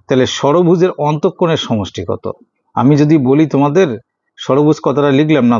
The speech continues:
তোমরা বুঝে নেবে। ষড়ভুজের অন্তঃকোণের সমষ্টি সূত্র হিসাবে কি শিখলাম? টু into n মানে ছয় মাইনাস দুই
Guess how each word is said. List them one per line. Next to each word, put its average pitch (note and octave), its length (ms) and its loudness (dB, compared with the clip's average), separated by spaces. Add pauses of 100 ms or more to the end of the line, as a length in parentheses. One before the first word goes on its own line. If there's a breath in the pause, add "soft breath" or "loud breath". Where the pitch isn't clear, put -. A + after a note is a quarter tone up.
তোমরা A#2+ 180 2
বুঝে C3 260 0
নেবে। G#2 240 0 (360)
ষড়ভুজের D#3+ 640 2
অন্তঃকোণের D3 800 -2
সমষ্টি B2 720 0 (800)
সূত্র F3+ 440 -4
হিসাবে A#2+ 340 0
কি C#3 180 -2
শিখলাম? C#3+ 420 -2 (500)
টু E3 140 2 (120)
into D#3+ 440 0 (240)
n D#3 80 -2
মানে C#3+ 260 0
ছয় C#3 380 0
মাইনাস B2+ 460 0
দুই A#2+ 240 2